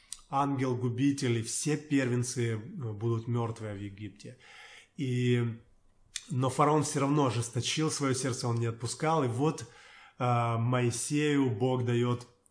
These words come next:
э, такое повеление, чтобы они сделали это, эту Пасху Господню. И он говорит, что в эту ночь,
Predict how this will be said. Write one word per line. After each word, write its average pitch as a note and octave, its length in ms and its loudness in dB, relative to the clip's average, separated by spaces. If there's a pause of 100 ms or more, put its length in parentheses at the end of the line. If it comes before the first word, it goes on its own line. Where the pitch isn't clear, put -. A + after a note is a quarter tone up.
э, A2 300 -8
такое A#2 280 -2
повеление, B2 640 0
чтобы A2+ 520 -4
они A#2 200 2
сделали A#2 520 -2
это, A2 220 -6 (240)
эту A#2+ 220 -8
Пасху C#3+ 500 -2
Господню. C3 720 0 (420)
И B2 120 -4
он C3 200 0
говорит, B2 220 4
что - 160 -4
в - 200 -6
эту E3+ 240 2
ночь, D3 480 2